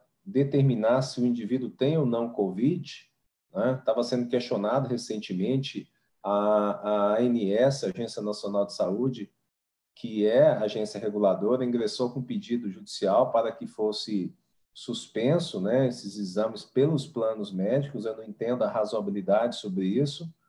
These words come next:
porque nós estamos trabalhando com vida, com pessoas, com dignidade, não tem justificativa nenhuma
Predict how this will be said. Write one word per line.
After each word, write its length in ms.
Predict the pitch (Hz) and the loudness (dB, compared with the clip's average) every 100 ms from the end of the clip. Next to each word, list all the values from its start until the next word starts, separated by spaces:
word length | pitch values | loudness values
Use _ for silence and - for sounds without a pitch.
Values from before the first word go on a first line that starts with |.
| _ _ _ _ _ | _ _ _ _ _
porque 160 | - 113 | -10 -4
nós 160 | 110 | -4
estamos 240 | 107 113 107 | -4 -4 -2
trabalhando 400 | 107 104 107 104 | 2 2 2 -2
com 360 | - 143 165 | 0 2 2
vida, 420 | 101 104 120 139 117 | 0 0 2 2 2
com 260 | - 165 | 2 2
pessoas, 640 | 160 104 - 98 113 131 120 | 2 -2 -2 -2 0 0 -2
com 280 | - 139 170 | 0 2 2
dignidade, 800 | 139 123 107 95 101 120 123 | 2 0 0 0 2 2 0
não 180 | 117 120 | -4 -4
tem 180 | 120 123 | -4 -4
justificativa 680 | 120 131 - 120 120 127 127 | -4 -8 2 2 2 -2 0
nenhuma 540 | 147 131 120 139 139 | 0 2 2 0 -2